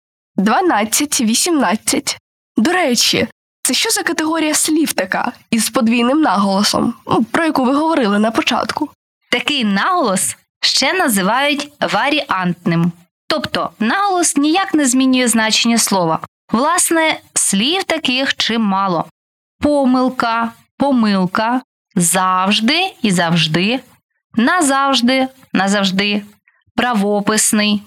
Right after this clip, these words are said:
Speaker 2: правописний, простий, простий, слізьми, слізьми, розбір, розбір,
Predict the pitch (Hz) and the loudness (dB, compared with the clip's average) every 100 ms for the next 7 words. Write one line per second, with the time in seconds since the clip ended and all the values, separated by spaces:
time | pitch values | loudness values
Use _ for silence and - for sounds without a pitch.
0 | - 190 185 240 233 214 196 - 196 190 | -6 -4 0 -2 0 0 0 0 0 0
1 | 196 - _ _ _ _ _ - 294 285 | -2 -6 _ _ _ _ _ 0 2 2
2 | 269 - - 262 254 262 - _ - 226 | 0 0 -2 0 0 -2 -14 _ -2 0
3 | - - 202 196 196 - _ _ _ _ | -2 -2 -2 0 -2 -6 _ _ _ _
4 | _ _ _ - - 247 262 247 214 226 | _ _ _ -4 -2 0 2 2 2 2
5 | 233 226 226 - - - 247 247 202 185 | 2 2 -2 -2 -2 0 2 2 2 2
6 | 190 196 - _ _ _ _ _ _ 208 | 2 0 -2 _ _ _ _ _ _ -2
7 | 247 240 202 202 214 220 220 - - 220 | 0 0 0 0 2 0 -2 -4 -4 -2
8 | 233 196 180 202 208 208 | 0 0 2 0 0 -2